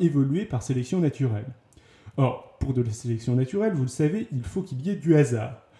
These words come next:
Plutôt que de rajouter un facteur aléatoire dans les règles de fonctionnement de l'automate, les créateurs de l'une de ces versions modifiées de, euh, l'automate de Langton,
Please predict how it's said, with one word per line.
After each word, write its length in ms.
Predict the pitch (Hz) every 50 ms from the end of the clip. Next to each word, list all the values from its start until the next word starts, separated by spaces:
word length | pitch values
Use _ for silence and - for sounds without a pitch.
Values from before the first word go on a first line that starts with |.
| - - - -
Plutôt 300 | - 202 220 - 277 226
que 40 | 180
de 80 | 151
rajouter 380 | 139 131 135 131 135 143 - 151
un 80 | 135 120
facteur 380 | - 120 - - 120 120 - -
aléatoire 560 | 139 135 143 139 131 127 - - 135 127 117
dans 100 | 117 113
les 120 | 113 117
règles 180 | 120 127 127 123
de 80 | 120
fonctionnement 480 | 110 - 120 110 110 - 117 117 120 120
de 80 | 113 110
l'automate, 560 | 113 107 - 147 180 233 254 254 254 - - -
les 200 | 147 139 151 147
créateurs 840 | 151 - - - 170 160 156 156 - - 151 147 147 139 127 - - - - - - 139
de 240 | 123 107 127 120 117
l'une 460 | 123 135 139 160 175 175 175 160 139
de 160 | 120 123 120 113
ces 540 | 110 - - - - 120 117 117 113 110
versions 360 | 110 113 117 110 - - 117 117
modifiées 840 | 123 135 135 131 131 135 - - - - 135 131 127 127 123 127 127 117
de, 100 | 113 120
euh, 340 | 107 104 104 104 104 107 110 113
l'automate 380 | 117 117 113 120 117 113 110 113
de 80 | 110
Langton, 580 | 104 113 120 131 139 135 - 190 220 247 240